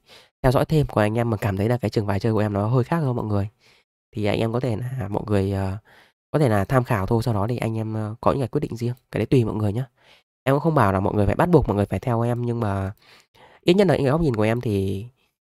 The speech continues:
nó sẽ áp dụng trên cái tài khoản của em, và ít nhất là những cái góc nhìn của em thì em cũng muốn là tài khoản của mọi người tăng. Chứ cũng không phải là cái, ờ, cái việc mà,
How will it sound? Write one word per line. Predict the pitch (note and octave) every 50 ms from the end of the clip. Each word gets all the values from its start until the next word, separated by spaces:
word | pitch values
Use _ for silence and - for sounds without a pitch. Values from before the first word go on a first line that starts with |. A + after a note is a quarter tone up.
| _ _
nó | A#2
sẽ | A2+ -
áp | - F3 F3
dụng | - D3 -
trên | B2+ A#2+
cái | A#2 B2
tài | - A#2+
khoản | A2+ A2+ F#2+ F#2
của | -
em, | A2+ A#2 A#2 A2+
và | G#2+ - -
ít | - E3
nhất | F#3 F3+
là | D3 A2+
những | G2 B2+
cái | A#2+ A2+
góc | C#3 D#3+
nhìn | C#3+ G#2+
của | G2+ G#2
em | G#2+ G#2+ A2 A2+
thì | - G#2+ G2+ -
em | A#2 A#2
cũng | C3 D3 C#3
muốn | A2 G#2 A2
là | C#3 B2+ A2
tài | - G#2+ F#2+
khoản | G#2+ G2+
của | G2 F#2+
mọi | F#2
người | G2 F#2+
tăng. | A2+ A#2 A2+ - _ _ _ _ - - _ _ _ _ _ _ _ _ _ _ -
Chứ | D3+ D3+
cũng | D#3
không | - D3 C3
phải | B2 G2+
là | F#2+ F#2+ F#2+ F#2+ F#2+ F#2 F#2 F#2+ - -
cái, | G2 G2 G2 G#2 A2 A2+ A#2+
ờ, | B2+ C3+ C3+ C3 B2+
cái | - A2+
việc | C3 B2+ - -
mà, | G2+ G2 G2 F#2+ F#2+ F#2+ F#2+ G2